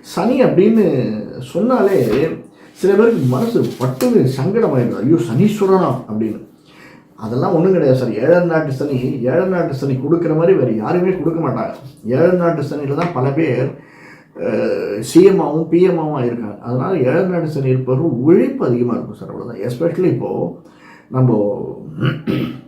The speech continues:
ஒரு சின்னத்திரை, பெரிய திரை இருக்கோம் அப்படின்னா,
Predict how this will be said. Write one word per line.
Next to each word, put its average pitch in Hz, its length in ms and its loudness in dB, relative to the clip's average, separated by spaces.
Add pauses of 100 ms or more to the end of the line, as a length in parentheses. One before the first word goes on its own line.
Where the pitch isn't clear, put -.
(1700)
ஒரு 131 200 8
சின்னத்திரை, 190 580 4
பெரிய 156 220 2
திரை 123 220 0
இருக்கோம் 123 400 -4
அப்படின்னா, 127 380 -2